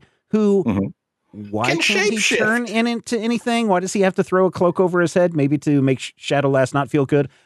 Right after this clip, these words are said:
Speaker 1: Of all the costumes that fit kind of in this time period, I think
Speaker 2: Mm-hmm.
Speaker 1: Sun Boy's is probably the one that is closest to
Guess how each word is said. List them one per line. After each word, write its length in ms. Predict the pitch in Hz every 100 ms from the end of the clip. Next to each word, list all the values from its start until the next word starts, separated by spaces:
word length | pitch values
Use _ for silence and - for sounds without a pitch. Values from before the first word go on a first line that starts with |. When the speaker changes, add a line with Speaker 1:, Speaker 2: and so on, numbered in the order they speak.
| -
Speaker 1:
Of 160 | - -
all 200 | 151 214
the 120 | 240 -
costumes 600 | - 160 151 156 143 -
that 200 | 120 -
fit 420 | _ 143 135 -
kind 220 | - 127
of 100 | 107 -
in 200 | 139 147
this 200 | 123 -
time 260 | - 117 113
period, 420 | 120 120 123 127 _ _ _
I 60 | 131
think 200 | 143 127
Speaker 2:
Mm-hmm. 100 | 104
Speaker 1:
Sun 220 | 202 226
Boy's 600 | 131 113 113 107 104 - -
is 180 | 120 -
probably 760 | _ 143 143 147 135 135 131
the 180 | 107 110
one 400 | 110 104 120 127
that 120 | 120 104
is 120 | -
closest 540 | - 120 110 117 -
to 340 | - 110 107